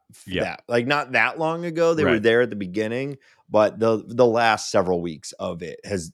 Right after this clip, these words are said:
Speaker 1: they've not, they, they, they've not been a name. And it, the only reason we've even, like, had any hope still was all the Nootbaar <laughs> posting.
Speaker 2: I know.
Speaker 1: <laughs>
Speaker 2: Nootbaar's going to the Dodgers.
Speaker 1: Oh, yeah, I know.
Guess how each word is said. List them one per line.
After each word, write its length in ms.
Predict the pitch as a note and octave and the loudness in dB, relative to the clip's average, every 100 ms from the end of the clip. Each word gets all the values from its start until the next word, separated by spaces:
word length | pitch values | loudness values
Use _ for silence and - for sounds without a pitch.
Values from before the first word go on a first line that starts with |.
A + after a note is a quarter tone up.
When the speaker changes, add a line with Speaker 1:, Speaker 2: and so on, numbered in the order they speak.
| - | -4
Speaker 1:
they've 320 | A2+ G#2+ E2+ | 2 2 2
not, 300 | G#2+ G2 - G#2+ - _ _ - | -2 -2 -4 -12 -20 _ _ 2
they, 200 | A#2+ B2+ | 2 4
they, 120 | A#2 A#2+ | 0 0
they've 220 | B2 B2+ | 2 2
not 240 | B2+ A#2+ | 2 0
been 140 | A2 G#2 | 0 0
a 100 | F#2 | 0
name. 360 | F#2+ F2+ F#2 | -2 -2 -6
And 180 | F2+ G#2+ | -6 -4
it, 140 | A#2 | -2
the 120 | A#2 C3+ | 0 2
only 320 | D#3 D#3 D3 | 6 6 6
reason 480 | B2+ A#2 G#2+ G2+ F#2 | 4 4 2 0 0
we've 180 | F#2+ F#2+ | 0 2
even, 280 | G2+ F#2 F#2 | 4 4 2
like, 240 | F#2+ F#2 | 0 -2
had 340 | - F#2+ F#2 - | -2 0 0 0
any 240 | A2+ A2 G2 | 0 2 0
hope 300 | F#2 E2+ - | -2 -6 -8
still 240 | - E2+ | -8 -6
was 120 | F2 | -4
all 200 | F2+ F2 | -4 -6
the 140 | E2+ E2+ | -6 -8
Nootbaar 580 | F#2 F#2 - F2 G2 - - | -4 -4 -4 -2 -2 -2 -2
<laughs> 80 | |
posting. 500 | - A2+ - - - | 2 2 2 -4 -4
Speaker 2:
I 220 | D#2+ D#2 D2+ | -2 -4 -4
know. 340 | D2+ D2+ D2+ D#2 - F3+ A3+ - G3+ - D#3+ - | -4 -4 -6 -6 -8 -6 -4 -2 -2 -4 -8 -4
Speaker 1:
<laughs> 0 | |
Speaker 2:
Nootbaar's 400 | F#2 F#2 F2 E2+ | -2 0 2 0
going 200 | - F2+ | -2 -4
to 60 | E2 | -4
the 120 | E2 | -8
Dodgers. 560 | - D#2+ E2 - E2+ F2 | -2 0 0 -2 -2 2
Speaker 1:
Oh, 40 | |
yeah, 320 | A2+ G2+ F#2 F2+ | 4 4 4 4
I 180 | F2+ | 4
know. 360 | F2+ E2 E2+ E2 | 2 0 0 -2